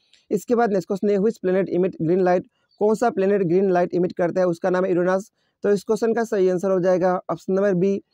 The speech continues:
इसके बाद नेक्स्ट क्वेश्चन है, which Indian state will organize खेलो इंडिया यूथ गेम in टू थाउजेंड ट्वेंटी टू?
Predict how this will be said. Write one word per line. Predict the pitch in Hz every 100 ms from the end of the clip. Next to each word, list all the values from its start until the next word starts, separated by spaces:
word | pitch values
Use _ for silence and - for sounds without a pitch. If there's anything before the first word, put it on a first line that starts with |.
| _ _ _ -
इसके | 202 - 233
बाद | 240
नेक्स्ट | 196 175
क्वेश्चन | 202 190 208
है, |
which | 196 220
Indian | 190 185 190 190
state | - 190 185
will | 196 -
organize | 170 180 185 185
खेलो | - 185 202
इंडिया | 190 190
यूथ | 190 175
गेम | 170 185
in | 185 185
टू | 175
थाउजेंड | 180 185
ट्वेंटी | 180 185
टू? | 190 196